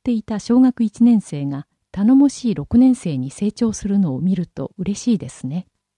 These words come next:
カラー写真があります。挨拶運動実施と書かれた旗を持った活動リーダーの吉川百合子さん、他三名の方が写っています。写真終わり。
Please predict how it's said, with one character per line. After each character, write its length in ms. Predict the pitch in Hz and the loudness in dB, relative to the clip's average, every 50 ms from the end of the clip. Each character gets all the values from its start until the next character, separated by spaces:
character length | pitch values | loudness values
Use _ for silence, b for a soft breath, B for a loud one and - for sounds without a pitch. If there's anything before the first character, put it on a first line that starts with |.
| _ _ _ _ _ _ _ _ _ _ _ _ _ _ _ | _ _ _ _ _ _ _ _ _ _ _ _ _ _ _
カ 100 | - 220 | -10 -8
ラ 120 | 226 254 262 | -8 -6 -8
ー 20 | |
写 160 | 254 - 277 | -6 -8 -8
真 180 | - - 180 151 | -6 -4 -6 -6
が 100 | 123 113 | -6 -8
あ 60 | 120 | -10
り 80 | - - | -12 -10
ま 140 | 123 147 139 | -10 -12 -12
す。 180 | - _ _ _ _ _ _ _ _ _ _ _ _ _ _ _ _ - | -16 _ _ _ _ _ _ _ _ _ _ _ _ _ _ _ _ -6
挨 120 | 196 269 | -4 -4
拶 340 | 277 - - 277 - - 254 | -4 -4 -6 -8 -6 -2 2
運 180 | 254 262 240 | 4 6 6
動 220 | 190 165 147 127 127 | 4 2 -2 -6 -8
実 180 | - 151 151 | -10 -12 -12
施 320 | - - - - 196 175 _ _ _ | -12 -14 -12 -8 -8 -8 _ _ _
と 140 | - 202 - | -8 -8 -6
書 80 | - 196 | -6 -8
か 120 | - 220 | -6 -4
れ 100 | 190 160 | -4 -4
た 140 | - - 135 | -6 -10 -18
旗 320 | - - 170 - 202 180 | -16 -16 -8 -4 -4 -4
を 40 | 151 | -2
持 120 | 151 170 | -4 -6
っ 40 | 165 _ _ - | -8 _ _ -18
た 160 | 165 - _ _ _ _ _ _ _ | -18 -18 _ _ _ _ _ _ _
活 260 | _ 190 208 - 277 | _ -14 -12 -6 -2
動 200 | 254 269 262 254 | 0 2 2 2
リ 160 | 226 254 247 220 | 2 2 0 0
ー 20 | |
ダ 160 | - 170 151 | 0 -2 -4
ー 20 | 135 | -4
の 160 | 135 127 - - | -4 -4 -6 -6
吉 220 | - 180 - - - | -8 -8 -8 -8 -8
川 240 | - 277 240 190 156 | -4 -2 -2 0 2
百 120 | 190 220 - | 0 0 0
合 140 | - - 170 | -2 -8 -8
子 20 | |
さ 220 | - - - 156 139 | -10 -8 -8 -8 -6
ん、 160 | 143 202 190 | -8 -8 -10
他 340 | _ - 196 190 - 220 180 | _ -12 -12 -8 -8 -8 -10
三 280 | - - 233 262 247 214 | -6 -2 2 4 4 4
名 100 | 180 151 | 4 2
の 140 | 135 139 139 | -2 -6 -10
方 280 | - 147 - - 170 | -10 -12 -8 -6 -4
が 140 | 160 139 - | -4 -4 -6
写 240 | - 156 - - - | -8 -12 -14 -14 -20
っ 20 | - _ | -20 _
て 100 | - 139 | -16 -14
い 60 | 139 - | -14 -12
ま 120 | - 156 | -12 -14
す。 220 | - _ - _ _ _ _ _ _ _ _ _ | -16 _ -20 _ _ _ _ _ _ _ _ _
写 160 | - - 185 | -14 -14 -14
真 320 | 175 - - 190 180 170 - _ | -10 -4 -2 -2 -2 -2 -4 _
終 200 | - 160 170 160 | -8 -6 -6 -6
わ 60 | 143 147 | -6 -10
り。 160 | 151 151 | -16 -18